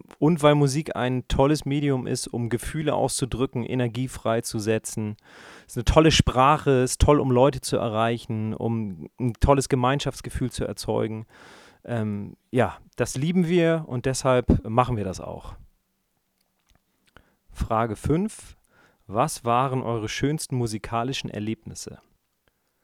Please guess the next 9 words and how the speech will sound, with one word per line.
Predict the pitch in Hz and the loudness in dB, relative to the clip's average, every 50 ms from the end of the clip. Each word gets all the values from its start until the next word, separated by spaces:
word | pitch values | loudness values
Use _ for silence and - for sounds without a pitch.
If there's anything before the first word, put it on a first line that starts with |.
| _ _ _ _ _ _ _ _ _ _ _ _ _ | _ _ _ _ _ _ _ _ _ _ _ _ _
Ja, | - 143 160 151 127 110 | -2 2 2 2 2 0
in | 110 | -2
diesem | - 151 170 156 170 | -4 -4 -2 0 0
Jahr | 156 131 139 139 151 175 175 139 | 2 2 4 6 6 4 4 6
werden | 147 147 156 156 147 | 4 4 4 4 2
wir | 143 147 143 139 - _ - | 0 0 0 0 -2 _ -8
zehn | - - - 160 165 170 165 | -6 -4 -2 0 0 0 0
Jahre | 147 135 147 160 175 165 180 - | 0 0 0 -2 -2 -2 -2 -2
alt. | - 156 175 190 202 202 - - - - - | -2 0 0 0 0 -2 -4 -8 -10 -12 -14